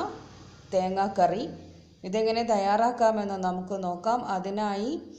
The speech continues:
അര കിലോ അയക്കൂറ നമുക്ക് കഴുകി വൃത്തിയാക്കി കട്ട് ചെയ്ത് വെച്ചത്. ഇത് ഒരു ടീസ്പൂൺ ഉലുവ, ഒരു സവാള, ഒരു ചെറിയ കഷ്ണം ഇഞ്ചി നീളത്തിലരിഞ്ഞത്, രണ്ട് മൂന്ന് പച്ചമുളക്,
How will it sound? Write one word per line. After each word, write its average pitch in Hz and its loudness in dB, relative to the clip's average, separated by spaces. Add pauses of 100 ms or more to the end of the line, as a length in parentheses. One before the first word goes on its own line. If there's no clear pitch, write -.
(300)
അര 196 4
കിലോ 262 0
അയക്കൂറ 202 0
നമുക്ക് 185 -2 (100)
കഴുകി 180 0
വൃത്തിയാക്കി 180 -4
കട്ട് 170 -6
ചെയ്ത് 175 -4
വെച്ചത്. 165 -2 (680)
ഇത് 180 -2
ഒരു 196 0
ടീസ്പൂൺ 233 -4
ഉലുവ, 180 -2 (220)
ഒരു 180 -4
സവാള, 180 0 (180)
ഒരു 208 -6
ചെറിയ 180 -4
കഷ്ണം 185 -4
ഇഞ്ചി 170 -6
നീളത്തിലരിഞ്ഞത്, 170 -2
രണ്ട് 180 -4
മൂന്ന് 196 -6
പച്ചമുളക്, 185 -2